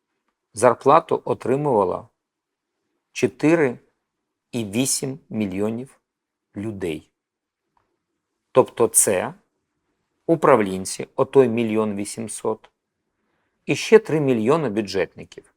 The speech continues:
які не відносяться до державних управлінців, але відносяться до бюджетної сфери. Працівники держпідприємств, працівники держустанов,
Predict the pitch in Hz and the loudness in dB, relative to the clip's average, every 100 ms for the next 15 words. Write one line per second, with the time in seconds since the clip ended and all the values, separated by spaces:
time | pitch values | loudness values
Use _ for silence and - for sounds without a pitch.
0 | - 110 - 175 131 131 196 156 113 101 | -8 -6 -6 -8 -4 0 2 2 -2 -4
1 | - - 90 92 95 101 98 90 - - | -8 -10 -10 -8 -6 -2 -4 -6 -12 -8
2 | 85 78 76 - - _ _ _ - 180 | -8 -8 -14 -20 -20 _ _ _ -4 -2
3 | 208 110 143 - - 101 98 98 107 - | -2 -4 -6 -8 -12 -12 -10 -8 -6 -8
4 | 85 - - 85 - - _ _ _ _ | -10 -14 -10 -10 -12 -18 _ _ _ _
5 | _ _ 127 135 165 170 170 202 208 233 | _ _ -2 0 -2 -4 -4 -2 -2 -4
6 | _ - 113 101 143 - - - _ - | _ -20 -6 0 2 0 -8 -18 _ -16
7 | - 104 85 76 - - _ _ _ _ | -6 -4 -4 -6 -14 -20 _ _ _ _
8 | - 120 - 120 131 175 113 113 104 - | -2 -2 -2 -4 -4 -4 -2 -4 -4 -12
9 | - 95 82 82 - | -8 -8 -8 -12 -14